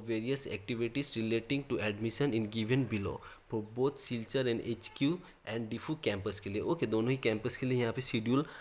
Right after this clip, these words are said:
update कर दिया गया। सबसे पहले देख सकते हैं opening of admission portal नाइन्थ November टू थाउजेंड ट्वेंटी थ्री, यानी कि नौ नवंबर दो हज़ार तेईस से आप सभी ऑनलाइन फॉर्म फिलअप कर पाएंगे। लास्ट डेट यहाँ पे देख सकते हैं, last date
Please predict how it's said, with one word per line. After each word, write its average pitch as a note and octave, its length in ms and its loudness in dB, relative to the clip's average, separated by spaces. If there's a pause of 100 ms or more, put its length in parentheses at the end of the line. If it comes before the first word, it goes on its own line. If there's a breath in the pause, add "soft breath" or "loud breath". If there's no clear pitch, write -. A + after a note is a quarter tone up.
(160 loud breath)
update A2 300 -2
कर A#2+ 140 0
दिया A#2+ 220 0
गया। C3+ 120 0
सबसे B2+ 260 -6
पहले A#2+ 160 -4
देख A#2+ 120 -2
सकते C3 200 -4
हैं A2+ 180 2
opening C#3 360 2 (140)
of A2+ 220 0
admission A#2 380 2 (120)
portal C#3 340 2
नाइन्थ A#2 320 2
November A#2 300 4
टू A2+ 160 -4
थाउजेंड A#2 180 2
ट्वेंटी A2 200 2
थ्री, C3 140 2
यानी A2+ 100 4
कि A2+ 80 4
नौ A2 200 6
नवंबर A#2 380 6
दो A2+ 160 6
हज़ार A2+ 220 6
तेईस A#2 200 2
से B2 100 4
आप A2 140 4
सभी A#2 320 2 (420 loud breath)
ऑनलाइन A2+ 300 2
फॉर्म A2+ 200 0
फिलअप A#2+ 280 0
कर A#2 100 2
पाएंगे। B2+ 260 0
लास्ट A2+ 320 0
डेट A#2+ 180 -2
यहाँ A#2+ 120 2
पे A#2+ 60 -4
देख A#2+ 80 -2
सकते C3 220 -4
हैं, B2 80 0
last A2 220 0
date B2+ 220 0